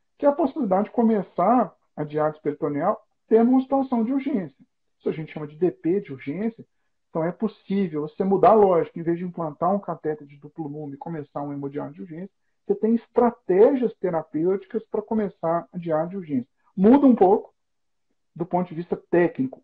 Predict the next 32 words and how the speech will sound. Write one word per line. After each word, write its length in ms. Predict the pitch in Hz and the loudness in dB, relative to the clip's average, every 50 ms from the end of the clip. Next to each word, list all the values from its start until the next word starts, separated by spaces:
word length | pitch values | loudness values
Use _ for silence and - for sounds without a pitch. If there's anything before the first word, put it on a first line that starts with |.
| _ _ | _ _
Há 200 | 160 190 233 - | 6 6 6 6
particularidades. 960 | - - 160 160 - - - 143 143 139 135 135 127 123 123 139 165 175 - _ | 4 0 -4 -4 -6 -8 -4 -2 0 0 0 0 0 0 0 0 -4 -6 -10 _
Você 80 | - 160 | -12 -12
precisa 240 | - _ - 185 185 | -10 _ -8 -6 -2
ter 80 | - | 0
alguma 320 | 170 160 139 131 170 202 220 | 0 0 0 -2 -4 -4 -4
experiência 760 | - _ 208 202 208 202 175 160 175 196 226 226 - - 156 | -2 _ -2 0 0 -2 -2 -2 -2 -2 -2 -4 -4 -6 -8
nesse 300 | 147 156 185 185 - _ | -6 -6 -6 -6 -8 _
tipo 360 | - - 160 160 - - 139 | -16 -12 -12 -12 -12 -14 -14
de, 320 | 127 135 135 131 117 110 - _ _ _ _ _ _ _ _ _ _ | -12 -10 -8 -8 -8 -10 -12 _ _ _ _ _ _ _ _ _ _
de 440 | - - 123 123 127 127 127 123 - _ _ _ | -20 -20 -14 -8 -4 -4 -4 -4 -6 _ _ _
abordagem, 680 | 143 135 151 151 147 127 127 123 127 139 160 160 151 | 0 2 4 2 4 4 4 4 6 6 4 4 2
algum 340 | 131 127 - 160 160 156 131 123 _ _ _ _ | 0 -2 -4 -6 -8 -8 -10 -14 _ _ _ _
tipo, 320 | - - 185 - - 143 | -14 -14 -14 -10 -8 -6
algum 240 | 143 143 135 143 151 | -6 -6 -6 -6 -4
grau 240 | 135 143 143 156 156 | 0 2 4 4 2
de 80 | - | 0
treinamento 300 | - - 151 139 - - | -4 -8 -8 -8 -8 -8
que 60 | _ - | _ -16
você 60 | - | -8
possa 240 | - - 147 151 - | -6 -6 -6 -4 -6
fazer 140 | 156 156 | -10 -14
isso 80 | 160 _ | -12 _
com 100 | - 175 | -14 -14
segurança, 520 | - 190 196 220 185 165 156 165 190 - _ 220 _ _ _ _ _ _ _ _ _ _ _ _ _ | -10 -4 -4 -2 -2 -2 -4 -8 -10 -14 _ _ _ _ _ _ _ _ _ _ _ _ _ _ _
porque, 380 | - - - - - 147 139 | -20 -20 -14 -8 -4 -4 -4
de 160 | 127 123 143 143 - _ | -4 -6 -10 -16 -8 _
fato, 480 | - 156 160 151 143 143 - - - - - | 4 6 6 6 6 2 -4 -10 -14 -4 -2
a 120 | 143 139 | 0 0
hemodiálise 920 | 135 160 202 214 196 175 160 143 - 156 143 139 143 147 143 135 131 127 123 | 0 0 0 0 0 -2 -2 -4 -4 -2 0 0 2 2 0 -2 -4 -6 -10
de 160 | 123 131 143 | -12 -10 -10
urgência 720 | 139 123 113 113 127 135 131 127 120 - _ - 113 - | -10 -10 -10 -6 -4 -4 -2 -4 -4 -6 _ -18 -20 -20